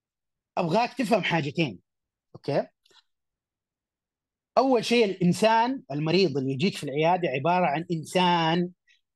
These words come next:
ما هو تشيك ليست. لو تلاحظوا أنا اليوم كله عبارة عن diagnostic criteria، كل المحاضرة عبارة عن diagnostic criteria، لأنه crash course، ما هو psychiatry course بالكامل، تمام؟ كراش كورس عشان يساعدك تحل في الاختبارات وتحل في الأسئلة،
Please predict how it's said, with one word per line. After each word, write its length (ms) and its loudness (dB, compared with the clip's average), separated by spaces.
ما 180 2
هو 140 2
تشيك 300 -2
ليست. 320 -2
لو 140 0
تلاحظوا 480 0
أنا 260 2
اليوم 380 0
كله 220 2
عبارة 300 0
عن 120 -4
diagnostic 540 -4
criteria، 560 -6
كل 180 0
المحاضرة 540 -2
عبارة 340 0
عن 280 -10
diagnostic 460 -6
criteria، 320 -2
لأنه 300 4
crash 260 2
course، 520 0
ما 100 2
هو 100 2
psychiatry 580 -2
course 380 -4
بالكامل، 440 -2
تمام؟ 360 0
كراش 320 2
كورس 300 2
عشان 240 2
يساعدك 580 0
تحل 160 -2
في 80 -14
الاختبارات 540 -2
وتحل 220 -10
في 60 -18
الأسئلة، 360 -12